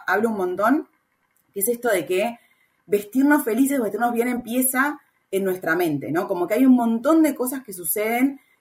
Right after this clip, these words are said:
en cómo nosotros procesamos nuestra imagen, en qué es lo que me dio cuando me miro al espejo, qué tan, eh, empática soy conmigo misma o qué tan crítica soy conmigo misma. Y en ese camino, que yo le llamo como un camino de vuelta a mí,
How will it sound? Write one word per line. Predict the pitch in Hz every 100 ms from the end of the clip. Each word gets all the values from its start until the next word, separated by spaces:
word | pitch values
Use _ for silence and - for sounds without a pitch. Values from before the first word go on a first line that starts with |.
| -
en | 170 175
cómo | 220 240
nosotros | 196 208 220
procesamos | 190 175 165 170 196 208
nuestra | 185 175 160
imagen, | 175 233 226 220 208 202
en | 180 160
qué | 214
es |
lo | 220
que | 196
me | 165
dio | 160 196 202
cuando | 160 156
me |
miro | 160 175
al | 160
espejo, | 143 - 220 214 - 202 196 - _ _ _
qué | - 220
tan, | 220 220 233 233 233
eh, | 156 156 123 -
empática | 170 165 151 226 226 226 214 180
soy | 190 190
conmigo | 196 190 180
misma | 190 233 220 185
o |
qué | 381
tan | 370 370
crítica | 147 254 262 240 226 170
soy | - 175
conmigo | 175 170 170 175
misma. | 208 220 262 339 - _ _ _ _
Y | 226
en | 302
ese | 339 277
camino, | 277 285 294 294
que |
yo | 233
le | 220
llamo | 220 220 226
como | 190 196
un |
camino | 196 190 220 208
de |
vuelta | 180 202 226 185 151
a |
mí, | 180 226 277